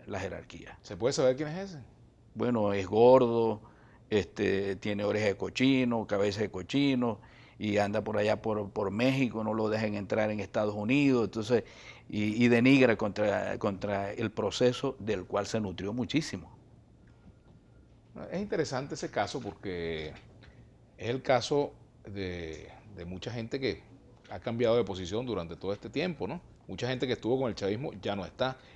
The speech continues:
Speaker 2: Incluso hay muchos chavistas que se siguen declarando chavistas, pero no están con Maduro.
Speaker 1: Pero no están
Speaker 2: Incluso,
Speaker 1: con Maduro,
Speaker 2: ah,
Speaker 1: sí.
Speaker 2: y es-, y yo no sé cuál es el caso del padre Vidal Atencio, si él es chavista y está con Maduro, o es crítico del gobierno de Maduro al día de hoy.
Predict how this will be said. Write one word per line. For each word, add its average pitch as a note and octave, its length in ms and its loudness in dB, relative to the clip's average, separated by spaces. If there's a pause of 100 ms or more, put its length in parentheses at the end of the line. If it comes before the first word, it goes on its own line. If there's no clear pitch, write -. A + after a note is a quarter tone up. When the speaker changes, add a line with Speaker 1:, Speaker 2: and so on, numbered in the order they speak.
Speaker 2:
Incluso C3+ 360 2
hay A#2 60 2
muchos C#3+ 240 -2
chavistas D#3+ 500 4 (260)
que - 100 -8
se A2 100 -4
siguen B2+ 240 -2
declarando C3+ 400 2
chavistas, C#3 380 0
pero B2 160 0
no A#2 120 -2
están C#3+ 240 -2
con C#3+ 160 -4
Maduro. B2+ 420 2 (440)
Speaker 1:
Pero G#2 200 4
no B2+ 80 4
están - 180 2
Speaker 2:
Incluso, - 40 2
Speaker 1:
con G#2 100 -6
Maduro, D#2 340 -6
Speaker 2:
ah, - 40 -20
Speaker 1:
sí. - 140 -20
Speaker 2:
y A#2+ 80 -2
es-, G#2 160 -2
y G#2 180 -6
yo G#2+ 140 -2
no C3 60 2
sé C#3 140 2
cuál C#3+ 160 4
es C#3 40 4
el C3 80 0
caso C3+ 280 2
del A2+ 100 0
padre A#2 200 2
Vidal A2+ 200 4
Atencio, C3+ 280 0
si A2 140 -4
él A2+ 60 2
es B2 80 0
chavista C#3+ 360 4
y C#3+ 60 4
está A2+ 180 0
con C#3+ 120 -6
Maduro, F3 420 2 (400)
o - 80 0
es A#2 80 -6
crítico C3+ 320 2
del B2+ 100 4
gobierno G#2+ 280 2
de A#2 40 -2
Maduro G#2+ 340 2
al G2+ 160 0
día A2 160 6
de A#2+ 60 8
hoy. G#2 260 4